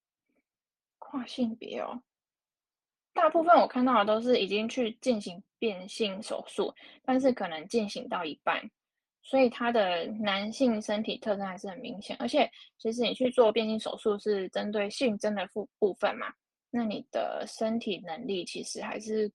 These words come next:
跟原本不会差太多。那我觉得这样子其实不太公平。嗯。我这样会不会得罪人？呵呵。<laughs> 啊，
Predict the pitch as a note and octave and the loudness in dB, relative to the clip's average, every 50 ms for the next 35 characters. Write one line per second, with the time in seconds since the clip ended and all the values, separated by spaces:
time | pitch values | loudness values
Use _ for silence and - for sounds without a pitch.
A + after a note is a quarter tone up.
0 | _ _ - - G#3 G#3 G#3+ G#3 G#3+ - E3+ E3+ - - - - - - G3+ G3+ | _ _ -8 -6 -4 -4 -4 -4 -6 -6 -6 -6 -8 -12 -12 -12 -12 -12 -8 -6
1 | G#3+ F#3 - - - - - - - - - - - - - _ _ - - G1+ | -4 -4 -4 -6 -8 -10 -10 -12 -12 -14 -16 -16 -16 -16 -18 _ _ -14 -12 -12
2 | G1+ - - A#3 _ _ _ _ _ _ _ _ _ _ _ _ _ _ _ _ | -10 -10 -12 -14 _ _ _ _ _ _ _ _ _ _ _ _ _ _ _ _
3 | _ _ - B3+ B3 A3+ G3 E3+ C3+ - - - - - - - - - - A3+ | _ _ -2 -2 0 0 -2 -4 -8 -10 -8 -10 -10 -8 -8 -10 -10 -4 -2 -2
4 | G#3 F#3+ F#3 E3+ - - D#3+ A#2+ - - A3+ - A3 A3+ G3+ - - - - A3 | -2 -2 -4 -8 -10 -10 -12 -10 -10 -10 -10 -8 -8 -8 -10 -8 -10 -10 -10 -8
5 | - G3+ - - F3 - - - - - - - _ _ _ _ _ _ _ _ | -8 -8 -8 -10 -12 -12 -14 -16 -14 -14 -16 -16 _ _ _ _ _ _ _ _
6 | _ _ _ _ _ _ _ _ _ - C4 - - _ _ _ _ _ _ _ | _ _ _ _ _ _ _ _ _ -16 -14 -14 -16 _ _ _ _ _ _ _
7 | _ _ _ _ _ _ _ _ _ _ _ _ _ _ _ _ _ _ _ _ | _ _ _ _ _ _ _ _ _ _ _ _ _ _ _ _ _ _ _ _
8 | _ _ _ _ _ _ _ _ _ _ _ _ _ _ _ _ _ _ _ _ | _ _ _ _ _ _ _ _ _ _ _ _ _ _ _ _ _ _ _ _
9 | _ _ _ _ _ _ _ _ _ _ - - - - A#3 G3+ G#3 A#3 A#3 A#3 | _ _ _ _ _ _ _ _ _ _ -16 -16 -14 -10 -10 -6 -6 -4 -4 -4
10 | G#3+ - G3+ G#3 - F3+ E3+ - - G#3+ F#3 E3 C#3 - - - _ _ - B3 | -4 -4 -6 -6 -6 -8 -10 -8 -8 -10 -8 -8 -8 -10 -10 -14 _ _ -6 -4
11 | G#3+ G#3+ G3 G3+ G#3 _ _ - - - - - - - - _ - - _ _ | -4 -2 -4 -4 -6 _ _ -20 -18 -16 -14 -14 -14 -16 -18 _ -20 -20 _ _
12 | _ _ _ _ _ _ _ _ _ _ - - - - - - _ _ _ _ | _ _ _ _ _ _ _ _ _ _ -20 -20 -20 -20 -20 -20 _ _ _ _
13 | _ _ _ _ - _ _ _ - B3 D4+ - | _ _ _ _ -20 _ _ _ -10 -10 -10 -10